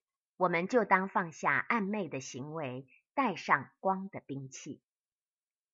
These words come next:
行事为人要端正，好像行在白昼。不可荒宴醉酒，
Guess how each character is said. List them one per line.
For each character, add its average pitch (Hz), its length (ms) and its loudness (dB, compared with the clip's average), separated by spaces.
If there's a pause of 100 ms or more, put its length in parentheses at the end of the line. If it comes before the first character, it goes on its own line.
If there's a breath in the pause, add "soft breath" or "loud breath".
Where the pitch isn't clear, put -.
(120)
行 170 260 -6
事 208 160 0
为 156 200 0
人 143 480 -4
要 151 180 -4
端 180 340 -2
正， 160 300 -4 (460)
好 151 180 8
像 156 300 0
行 139 380 -12
在 160 180 -6
白 117 360 -8
昼。 165 260 -4 (1080)
不 339 160 4
可 175 260 6
荒 185 360 2
宴 165 280 -2
醉 147 260 -6
酒， 135 380 -8